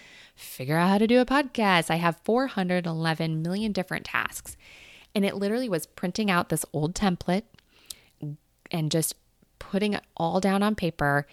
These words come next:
plucking the three most important things that I needed to start with first, and then breaking it down into ten-minute chunks. And just think what will happen if you can get two of those done towards a goal in your day.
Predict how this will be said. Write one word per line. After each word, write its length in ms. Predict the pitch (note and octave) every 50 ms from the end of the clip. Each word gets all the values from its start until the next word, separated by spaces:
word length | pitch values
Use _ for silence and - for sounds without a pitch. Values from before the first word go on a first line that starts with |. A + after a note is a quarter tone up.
| - - _ - _ _ _ _ _ _ _
plucking 640 | - - - F3+ G3 - - F#3 D#3+ D#3 D#3+ - - -
the 80 | - D3+
three 600 | - - - - - E3 F3 F#3+ G#3 A3 A#3 B3+
most 460 | A#3 G#3 F#3 F3 F3 G3+ G#3+ - -
important 560 | B3 A3 - - F#3+ F#3 - - G#3+ G3+ -
things 300 | - E3+ E3 D#3+ E3 -
that 80 | E3 D#3+
I 60 | D3
needed 260 | D3 D3 D3 E3+ -
to 80 | - F#3
start 320 | - - - D3 - -
with 240 | - E3 E3+ - -
first, 400 | - D3 C#3 C#3 C#3+ - - - - - - - - - - _ _ _
and 140 | - F#3 F3
then 100 | F3 E3+
breaking 360 | D#3+ - D#3 D3+ - F3 E3+
it 120 | F3 - -
down 280 | - D3 C#3+ C#3+ C#3+
into 180 | C#3+ C#3 - D3 D3+
ten-minute 1200 | - - - - - F3 E3+ D#3+ D#3+ E3 F3 F#3 - _ - E3 D#3 D#3 D3 D3 C#3+ C#3+ - - _ _ _ _
chunks. 480 | - - - E2 - - _ - - - - - - - - - - _ _
And 140 | - F3 F3
just 220 | - A3 A#3+ A#3
think 200 | - C#4 B3+ A3+
what 200 | - G3 F#3 -
will 100 | - F3+
happen 560 | E3+ - - D#3+ D#3 - - G#3 A3+ A#3+ A#3+ B3 - _ _ _ _ _
if 220 | - F3 - -
you 100 | G3+ G#3+
can 160 | F#3+ - F#3+ F#3+
get 300 | E3+ E3+ D#3+ - _ -
two 400 | - - - - G3+ G#3 A3 G#3+
of 160 | G3 E3+ D#3+
those 260 | E3 D3+ D3 D3 C#3+
done 300 | - D#3+ D3 D3 C#3+ C#3
towards 260 | - - D3+ D3 -
a 60 | D3+
goal 420 | D3 - - D3 C#3+ C#3 C3+ - _ _ _ -
in 140 | - D3+ C#3
your 120 | C3+ C3
day. 380 | B2+ - E2+ - - G1+ -